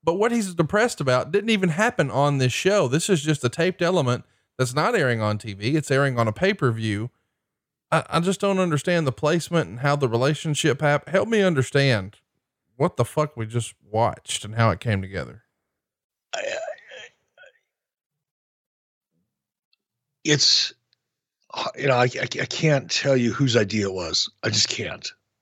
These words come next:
Speaker 2: A-, as we've discussed so many times, trying to pinpoint
Speaker 1: Right.
Speaker 2: an individual's contribution to something that ended up on television is in most cases <clears throat> impossible or close to it.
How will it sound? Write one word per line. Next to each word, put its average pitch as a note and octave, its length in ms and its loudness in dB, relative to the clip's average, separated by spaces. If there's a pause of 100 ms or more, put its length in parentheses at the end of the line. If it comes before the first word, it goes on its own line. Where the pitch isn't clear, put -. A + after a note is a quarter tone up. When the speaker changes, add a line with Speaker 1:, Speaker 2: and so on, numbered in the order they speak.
(360)
Speaker 2:
A-, G#2+ 240 -2
as A2 400 0
we've A2 180 -6
discussed A2+ 360 0
so F#3 120 4
many B2+ 160 2
times, F#2+ 420 -6 (560)
trying E3 340 2
to C#3+ 140 0
pinpoint A#2+ 840 0
Speaker 1:
Right. A2+ 320 2
Speaker 2:
an B2 240 -2
individual's C3+ 840 2
contribution G#2+ 1000 -2
to G2 120 -8
something A#2 460 0
that G#2 260 0
ended G#2+ 260 4
up - 140 4
on F#2 160 2
television F#2+ 560 2 (540)
is B2 220 2
in A#2 120 0
most A2+ 280 0
cases G#2 480 0 (280)
<clears throat> - 840 -4
impossible G#2+ 720 0 (1300)
or - 80 -8
close - 400 2
to F2+ 180 -4
it. - 140 -8